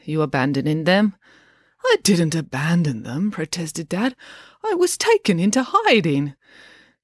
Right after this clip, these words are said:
Ingrid shrugged. "Children are simple. To them it is all abandonment." She kept sipping her tea. Dad didn't say anything. His hands were shaking too much to hold a beverage. The doorbell rang.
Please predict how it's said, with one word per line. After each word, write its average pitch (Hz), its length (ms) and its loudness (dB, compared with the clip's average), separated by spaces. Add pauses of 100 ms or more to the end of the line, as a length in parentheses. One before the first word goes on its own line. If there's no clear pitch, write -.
Ingrid 143 320 -4
shrugged. 143 540 -6 (400)
"Children 143 560 0
are 170 140 -2
simple. 156 560 -4 (560)
To 240 120 4
them 214 300 2
it 202 60 2
is 208 160 2
all 170 240 4
abandonment." 127 640 -2 (320)
She - 160 -6
kept - 200 -4
sipping 131 320 -2
her 143 100 -2
tea. 135 400 -2 (560)
Dad 139 260 0
didn't 151 220 0
say - 260 -2
anything. 165 480 0 (380)
His - 180 -2
hands 151 240 2
were 123 80 -4
shaking 135 340 0
too 156 200 0
much 156 260 -2
to 123 100 -2
hold 127 220 -2
a 123 40 -2
beverage. 147 540 -2 (800)
The 185 100 2
doorbell 139 460 -2
rang. 120 360 -6